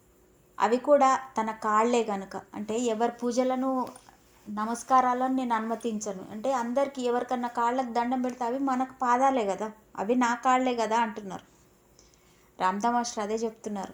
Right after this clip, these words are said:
నా బోధనలను విన్న తర్వాత కూడా నన్ను గుర్తించుకోవడానికి నా స్వరూపం మీకు ఏ మాత్రం లభించదు. మీ కంఠహారంలో వేలాడేందుకు నా బొమ్మలేవి మీకు లభించవు.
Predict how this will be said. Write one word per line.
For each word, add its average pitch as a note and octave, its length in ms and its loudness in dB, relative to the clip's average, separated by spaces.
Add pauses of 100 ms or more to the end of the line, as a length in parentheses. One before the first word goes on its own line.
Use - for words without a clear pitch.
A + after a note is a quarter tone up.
(120)
నా A3+ 180 2
బోధనలను A#3+ 680 2
విన్న A#3 220 -2
తర్వాత A3 420 -2
కూడా G#3+ 360 -2
నన్ను A3 300 -6
గుర్తించుకోవడానికి G#3+ 1080 -4
నా A3 180 -6
స్వరూపం A3 600 -4
మీకు G#3+ 240 -6
ఏ G#3+ 220 0
మాత్రం A3 480 -4
లభించదు. F#3 540 -10 (1800)
మీ A#3 120 2
కంఠహారంలో B3 840 4
వేలాడేందుకు A3+ 680 2
నా A3+ 200 0
బొమ్మలేవి G#3+ 600 0
మీకు G#3 260 -4
లభించవు. F#3+ 480 -4